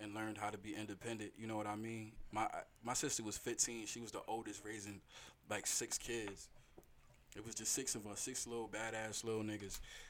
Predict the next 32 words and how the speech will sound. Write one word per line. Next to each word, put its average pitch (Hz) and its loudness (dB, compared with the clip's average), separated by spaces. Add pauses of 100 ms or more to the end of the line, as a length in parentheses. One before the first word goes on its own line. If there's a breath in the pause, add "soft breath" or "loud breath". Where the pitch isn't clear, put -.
(120 loud breath)
You 110 0
know 107 8
what 107 8
I 107 10
mean? 113 0 (320 loud breath)
One 123 4
fifteen-year-old 110 2
gotta 101 0
grow 110 -2
up 101 -2
quick. - 10
So - 4
I, 101 6
that's 123 0
how 127 10 (300)
I, 110 4
I - 6
feel - -2
like 95 -6
that's 104 -6
where 95 -2
I 92 -2
got 92 -4
it 92 -8
from. 95 -8 (720 loud breath)
You 104 -8
know, 98 -8 (400)
s-, - -6
just 127 0
staying 120 2
woke 123 0
and, 101 -4